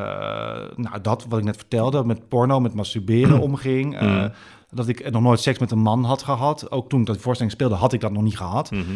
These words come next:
Speaker 1: Dus wat ik dan in mijn hoofd allemaal voor me zie, wat er zou ge-, gaan gebeuren en waar ik bang voor ben.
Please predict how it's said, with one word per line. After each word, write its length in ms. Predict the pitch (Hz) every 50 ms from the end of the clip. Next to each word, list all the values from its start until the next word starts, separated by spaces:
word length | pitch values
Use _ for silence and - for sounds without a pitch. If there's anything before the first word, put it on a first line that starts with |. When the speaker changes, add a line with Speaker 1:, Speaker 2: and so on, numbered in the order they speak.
| 107 113
Speaker 1:
Dus 340 | - 117 117 110 101 - -
wat 140 | - 110 113
ik 160 | 113 - -
dan 180 | - 98 98 110
in 60 | 104
mijn 120 | 98 92 85
hoofd 260 | 101 113 107 - 120
allemaal 560 | 107 101 101 101 101 95 95 92 92 - -
voor 300 | - - - 117 107 110
me 100 | 120 127
zie, 280 | 120 110 127 147 175 190
wat 160 | 147 123 - -
er 60 | 107
zou 160 | 98 107 92
ge-, 180 | 95 98 90 87
gaan 180 | - 107 101
gebeuren 400 | 92 98 90 85 110 131 151 147
en 80 | 147 131
waar 120 | 117 107
ik 80 | 98 98
bang 260 | - 107 113 139 131
voor 160 | 135 156 139
ben. 340 | 127 139 139 156 175 214